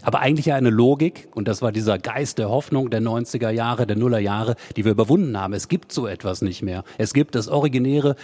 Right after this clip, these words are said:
Recht einer jeden Bevölkerung, eines jeden Menschen,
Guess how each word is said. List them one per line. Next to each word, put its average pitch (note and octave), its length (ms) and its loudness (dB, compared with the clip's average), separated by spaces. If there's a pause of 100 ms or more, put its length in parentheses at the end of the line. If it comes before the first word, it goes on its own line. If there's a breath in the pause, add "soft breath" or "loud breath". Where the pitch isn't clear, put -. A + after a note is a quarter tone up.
(200 loud breath)
Recht A#2 440 -2 (400)
einer A#2+ 180 2
jeden D3 240 2
Bevölkerung, C3+ 580 0
eines A2 220 0
jeden C3 260 2
Menschen, C3+ 400 2